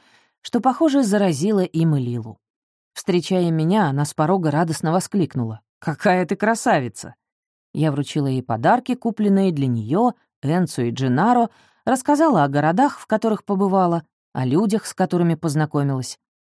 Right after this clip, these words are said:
Представляешь, я видела из окна самолета прямо между облаками Атлантический океан. Американцы очень общительные,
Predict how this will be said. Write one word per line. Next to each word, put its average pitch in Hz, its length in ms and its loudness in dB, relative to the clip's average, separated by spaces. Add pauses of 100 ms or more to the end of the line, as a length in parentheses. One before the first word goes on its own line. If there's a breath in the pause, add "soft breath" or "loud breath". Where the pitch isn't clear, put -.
(220)
Представляешь, 156 680 -2 (360)
я 156 180 -2
видела 165 320 0
из 156 180 0
окна 180 300 0
самолета 147 560 -2
прямо 170 400 0
между 139 380 0
облаками 156 640 0 (200 soft breath)
Атлантический 170 920 -2
океан. 131 460 -4 (480)
Американцы 175 600 2
очень 220 320 0
общительные, 135 760 -2